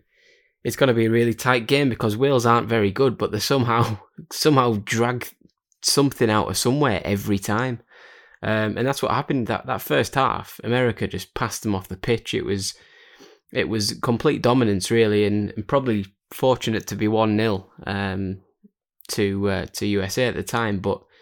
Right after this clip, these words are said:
I thought, um, Rob Page, the, uh, the Wales manager, did really well, um, 'cause he said after the game, "Look, we were getting, uh, we couldn't press them because they were too good at passing."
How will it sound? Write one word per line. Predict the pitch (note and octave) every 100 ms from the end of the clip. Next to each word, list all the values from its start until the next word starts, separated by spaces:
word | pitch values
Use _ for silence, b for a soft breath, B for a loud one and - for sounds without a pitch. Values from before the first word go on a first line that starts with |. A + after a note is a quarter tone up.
| b b b b
I | A2
thought, | G2+ C3+ B2+
um, | G2 G#2 G2+ G2+
Rob | A2+ A#2 A2
Page, | - A#2+ G#2 -
the, | G#2 G2 F#2+
uh, | F#2+ F#2
the | G2+
Wales | G#2+ G#2
manager, | A2+ A2+ G2+ F#2
did | F#2 A2+ G#2
really | G#2+ G#2 G2
well, | G#2 G2+ G2 -
um, | F#2+ G2
'cause | G2+
he | G#2
said | - A#2+
after | G#2 -
the | F#2
game, | F2+ G#2 G2
"Look, | F#2+ F#2+ - B B B B
we | A#2
were | A2+
getting, | A2+ - G2 G#2 - -
uh, | G2+
we | G#2+
couldn't | A#2+ C3 G#2
press | - B2 - -
them | B2
because | G#2+ A2 G2+
they | G#2
were | G2
too | - A#2
good | G#2+ G2+
at | -
passing." | - G#2 - G#2